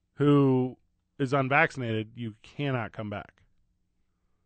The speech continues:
Okay. So this is like, so say, like, All-Star Weekend, if you wanna leave the country, cannot leave the country 'cause the United States is not going to let you come back on that temporary work exemption.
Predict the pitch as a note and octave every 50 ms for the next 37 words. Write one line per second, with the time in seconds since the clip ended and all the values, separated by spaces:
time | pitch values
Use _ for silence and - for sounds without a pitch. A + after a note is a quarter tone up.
0 | _ _ _ _ _ _ _ _ _ _ A2+ A2 - D3+ C#3 - - _ _ _
1 | _ _ _ _ _ - - - D#3+ E3 G#3 F#3+ - G#3 F3 D#3+ C#3+ - - E3+
2 | E3 D#3+ - - F#3 F#3 F3+ E3+ D#3 D3 C3 C3 C#3 C#3+ D3+ C#3+ - D#3 C#3 C3
3 | C3+ D3 D3 - C3 B2 G#2+ B2+ C3+ C3+ C3+ C3 B2 C3 C3 B2 B2 A2 B2 B2+
4 | C3+ - D#3+ D#3+ D#3+ - _ _ _ _ _ _ _ - - D3 D3+ D3+ D3+ D3
5 | C3+ C#3+ C#3+ C3 C3 A#2+ C3 C#3 B2+ - A#2 G2+ - _ _ _ _ _ - C3+
6 | B2 A#2+ B2+ C3 C3+ D3 D3+ D3+ - - C#3+ C3+ A#2+ - A#2 A#2 C3 A#2+ A2+ -
7 | C3+ B2 A2+ A2 A#2 A2+ F2+ A#2 A2 - - B2+ A2 G#2+ G2 A2 A2+ A2 G2 E2
8 | - _ - _ _ _ _ _ _ _ _ _ _ _ _ _ - A2+ A#2+ A#2+
9 | A#2 A2 G#2 G#2 - _ - C#3+ C3+ - B2 A#2 A#2 A2+ G#2+ A2 A2 A2 - -
10 | G#2+ F#2+ A2 A2+ A2 G2 - G2 - -